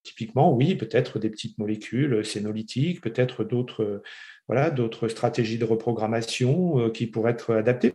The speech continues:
parce que finalement, on sait aujourd'hui qu'on peut reprogrammer, euh, avec des techniques, euh,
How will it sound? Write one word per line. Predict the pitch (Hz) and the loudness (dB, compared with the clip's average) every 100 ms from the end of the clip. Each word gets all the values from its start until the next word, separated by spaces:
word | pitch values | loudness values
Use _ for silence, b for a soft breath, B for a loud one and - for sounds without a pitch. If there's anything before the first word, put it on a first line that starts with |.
| - | 4
parce | 143 | 2
que | 139 | 4
finalement, | 139 - 127 127 135 139 B - | 2 2 4 6 4 2 B -6
on | 117 | 0
sait | 151 | 6
aujourd'hui | 139 131 127 151 | 8 8 6 4
qu'on | 123 | 2
peut | 110 127 | 4 4
reprogrammer, | 113 127 - 123 113 127 135 139 139 b b b _ 110 | 6 4 4 2 4 4 4 4 -2 b b b _ 2
euh, | 110 | 4
avec | 107 113 | 6 4
des | 110 110 | 4 2
techniques, | 120 113 131 135 135 | 0 2 2 4 4
euh, | 113 110 107 107 | 6 8 8 4